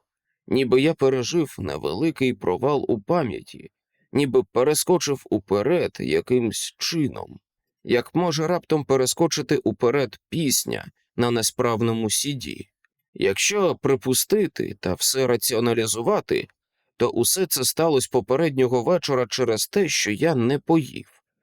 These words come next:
бо був зайнятий, відволікався та й відкинув їжу на інший план.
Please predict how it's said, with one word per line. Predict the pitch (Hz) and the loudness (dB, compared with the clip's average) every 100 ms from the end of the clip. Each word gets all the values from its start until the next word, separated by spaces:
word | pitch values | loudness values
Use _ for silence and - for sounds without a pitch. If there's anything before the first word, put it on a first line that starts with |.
| _ _ | _ _
бо | - 127 | 0 2
був | 135 190 120 | 2 2 0
зайнятий, | 123 156 175 180 185 175 | -2 2 2 2 2 0
відволікався | 131 101 92 65 - 139 160 - 160 113 - _ _ _ _ - | 0 -2 -2 -2 -2 -2 -2 -2 -2 -4 -8 _ _ _ _ 0
та | 127 | 2
й | 131 | 2
відкинув | 123 202 - 247 135 85 - | 2 0 2 0 2 -2 -6
їжу | 101 202 190 - 78 71 | -4 -2 -2 -2 -6 -4
на | 87 127 107 - | -4 -4 -6 -4
інший | 185 175 104 - 69 | 0 0 0 -4 -6
план. | - 180 180 - - | -2 0 0 -6 -14